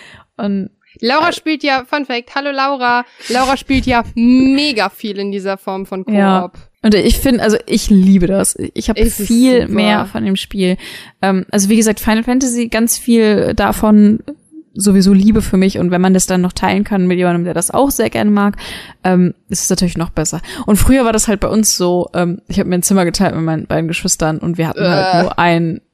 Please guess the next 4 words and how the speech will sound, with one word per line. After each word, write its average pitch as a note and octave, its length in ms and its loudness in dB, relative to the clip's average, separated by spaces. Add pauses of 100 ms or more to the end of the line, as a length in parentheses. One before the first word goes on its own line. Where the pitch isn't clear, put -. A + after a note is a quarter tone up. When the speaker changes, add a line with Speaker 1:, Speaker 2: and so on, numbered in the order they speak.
Speaker 1:
Fernseher, E3 680 0
eine E3 300 2
Konsole E3 600 2 (480)
und G3 300 2